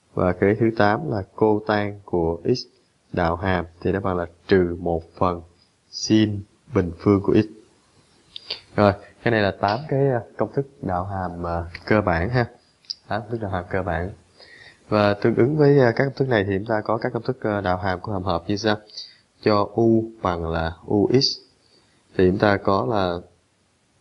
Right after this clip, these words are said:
cái, à, công thức đạo hàm tương ứng với X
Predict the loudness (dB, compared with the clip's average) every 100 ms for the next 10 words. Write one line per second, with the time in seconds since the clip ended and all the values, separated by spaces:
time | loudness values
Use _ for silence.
0 | _ _ _ _ _ _ _ _ _ _
1 | _ _ _ _ 0 2 2 0 -2 -2
2 | -2 -2 -4 -6 -10 _ _ _ _ -18
3 | -18 _ -20 _ -20 _ _ _ _ _
4 | _ _ _ _ _ _ _ _ 6 8
5 | 8 8 4 4